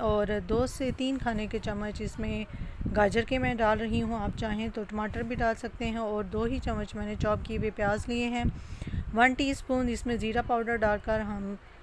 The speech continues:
अच्छे तरीके से इन तमाम मसाला जात को मिक्स करेंगे, और फिर थोड़ा थोड़ा पानी डालकर हम इसकी लिक्विड डो जो है वो रेडी करेंगे। आहिस्ता आहिस्ता हमने ये प्रोसेस अपना कंप्लीट करना है।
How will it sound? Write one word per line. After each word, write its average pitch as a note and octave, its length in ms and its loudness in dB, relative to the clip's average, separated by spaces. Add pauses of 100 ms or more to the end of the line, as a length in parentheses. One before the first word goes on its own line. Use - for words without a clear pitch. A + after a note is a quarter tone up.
(240)
अच्छे C4+ 280 0
तरीके A#3 420 0
से A#3 260 -2
इन G#3 180 0
तमाम G#3+ 340 0
मसाला G#3 400 -2
जात G#3 340 -2
को G#3 200 -2
मिक्स G#3+ 320 -4
करेंगे, A#3 560 -2 (400)
और G#3 220 2
फिर - 300 -2
थोड़ा B3 220 2
थोड़ा B3+ 260 2
पानी A#3+ 320 0
डालकर G#3+ 540 -2
हम G#3 300 -6
इसकी G#3 540 -4 (460)
लिक्विड A3 500 2
डो G#3+ 160 2
जो G#3 160 -2
है G#3+ 220 0
वो G3+ 260 -2
रेडी G3+ 340 -2
करेंगे। A#3 560 0 (400)
आहिस्ता A#3 360 4
आहिस्ता C4+ 360 2
हमने A3 340 -2
ये G#3+ 180 0
प्रोसेस G#3 580 -2
अपना G#3+ 300 -4
कंप्लीट G#3+ 460 -4
करना A#3 360 -2
है। A#3+ 220 0